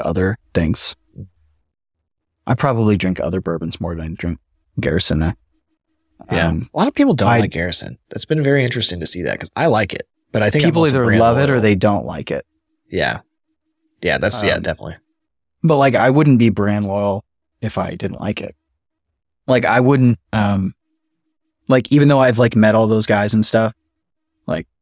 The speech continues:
Speaker 1: there's been other places that I've gone and I've met people. You know, there's, there's a winery in Fredericksburg that, like, I've met the owners and, you know, some Aggies and stuff. And, like, I'm not, like, singing the
Speaker 2: You're talking
Speaker 1: praises of
Speaker 2: about
Speaker 1: their
Speaker 2: Messina
Speaker 1: stuff all the
Speaker 2: Hoff?
Speaker 1: time.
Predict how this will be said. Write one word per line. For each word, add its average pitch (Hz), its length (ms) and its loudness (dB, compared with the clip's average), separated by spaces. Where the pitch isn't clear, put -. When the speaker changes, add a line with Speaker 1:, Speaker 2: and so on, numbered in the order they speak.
Speaker 1:
there's 131 160 2
been 196 160 0
other 120 240 0
places 101 440 0
that 92 120 -8
I've 92 140 -10
gone 95 220 -6
and 92 120 -4
I've 92 160 -8
met 92 180 -6
people. 104 440 -4
You 92 140 -6
know, 92 120 -6
there's, 107 220 2
there's 113 280 0
a 117 60 4
winery 98 440 2
in 101 100 0
Fredericksburg 101 560 -4
that, - 100 -10
like, 98 200 -4
I've 101 140 -2
met 95 240 -6
the 87 100 -4
owners 104 300 0
and, - 180 0
you - 100 -2
know, 92 200 0
some - 200 2
Aggies 92 380 0
and - 100 0
stuff. 98 300 0
And, 80 120 -4
like, 76 300 -8
I'm 82 120 -2
not, 85 240 -2
like, - 260 -4
singing - 420 -2
the 85 100 -6
Speaker 2:
You're 139 100 0
talking 123 140 -2
Speaker 1:
praises 95 140 -2
of - 60 -4
Speaker 2:
about 78 40 -2
Speaker 1:
their 92 80 0
Speaker 2:
Messina 104 240 0
Speaker 1:
stuff 98 80 0
all 98 60 0
the - 60 0
Speaker 2:
Hoff? - 80 -6
Speaker 1:
time. 95 240 -4